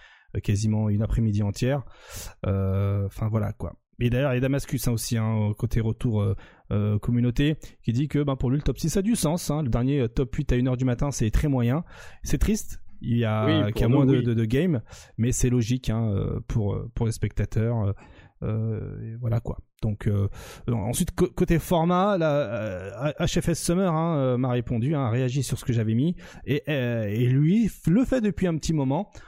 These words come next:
Speaker 1: euh, en enlevant, en prenant le, le, le, le, le premier, euh, ben, cette configuration-là, en enlevant les quatre matchs, euh, winners et losers,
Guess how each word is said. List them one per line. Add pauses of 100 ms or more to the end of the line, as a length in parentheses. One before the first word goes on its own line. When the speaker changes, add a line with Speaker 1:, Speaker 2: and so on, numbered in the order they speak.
(240)
Speaker 1:
euh, (120)
en
enlevant,
en
prenant
le,
le,
le,
le,
le
premier,
euh,
ben,
cette
configuration-là,
en
enlevant
les
quatre
matchs,
euh,
winners
et
losers,